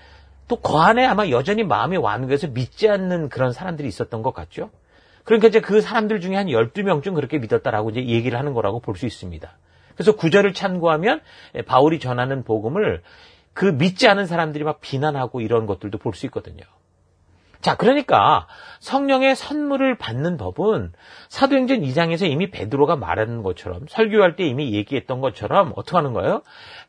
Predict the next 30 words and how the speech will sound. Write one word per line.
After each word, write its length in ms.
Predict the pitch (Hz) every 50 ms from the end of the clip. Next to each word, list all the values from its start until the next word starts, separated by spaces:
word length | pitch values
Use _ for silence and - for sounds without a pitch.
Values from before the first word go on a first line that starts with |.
| - -
회개하고 840 | 262 285 277 247 277 220 165 139 123 107 - 165 220 277 330 330 - - - - _ -
예수의 500 | 123 160 185 180 - - - 208 202 185
이름으로 520 | 147 147 139 135 147 185 233 269 - - _ _ -
침례를 520 | - - 277 277 269 269 254 226 226 214
받음으로 520 | 170 135 113 104 107 101 101 104 90 - - _ _ _ _ _ _ _ _ _ _ _ _ _
죄 200 | - - 190 214
사함을 420 | 208 - 226 233 240 226 240 233 - -
얻을 440 | - 104 117 131 139 165 170 165 151
때, 400 | _ - 254 277 320 339 330 _ _ _ - -
예, 280 | 117 110 101 - - -
그렇게 360 | - 185 196 - - 185 151
받을 240 | - - 143 135 143
수 100 | - 185
있다고 240 | 160 - 143 127 120
그랬던 280 | 120 113 - 127 113
것처럼, 500 | 110 107 - - 151 185 202 156 101 82 - - - - - - -
다시 260 | - 147 165 185 233
말해서 380 | 220 196 180 165 151 - 190 190
이제 440 | 170 143 147 190 190 170 175 220 - - - - _
내 220 | - 104 151 175 175
고집과 600 | - 151 151 147 156 - _ - 196 208 226 -
내 220 | - 117 135 156
방법들의 640 | - - 113 127 147 156 151 - _ - 160 165 165 160
삶에서 540 | - - - 196 185 185 175 - 226 226 214
완전히 440 | - 110 139 160 175 208 214 220 214
떠나서 420 | 233 240 202 180 165 151 208 196
이제 260 | 165 151 165 214 226 220 - - - - - - - - - _
하나님께로 1120 | - - 208 233 240 247 240 240 233 233 240 233 233 233 220 208 - - 202 226 233 220 -
돌이킬 720 | - 165 180 208 277 254 - - - 254 247 214 185 -
때, 260 | 214 147 - -